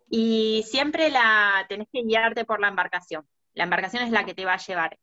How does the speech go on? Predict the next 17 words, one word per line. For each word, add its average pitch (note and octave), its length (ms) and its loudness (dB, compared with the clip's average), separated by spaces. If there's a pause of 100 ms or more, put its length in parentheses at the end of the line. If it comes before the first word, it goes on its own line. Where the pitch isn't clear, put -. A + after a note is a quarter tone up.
y G3+ 200 0
ellos A#3 400 -4
llevan A#3 360 2
un G#3+ 140 -6
G G#3 200 -6
P F#3 160 -2
S. - 260 -14 (680)
Entonces, F3 640 -2
eh, D#3+ 840 -2
ellos G#3+ 260 -2
se G#3 120 -8
guían G#3 380 0
por F3+ 140 -2
el E3 140 -2
G F#3+ 140 -10
P A#3+ 240 0
S C#4+ 340 -4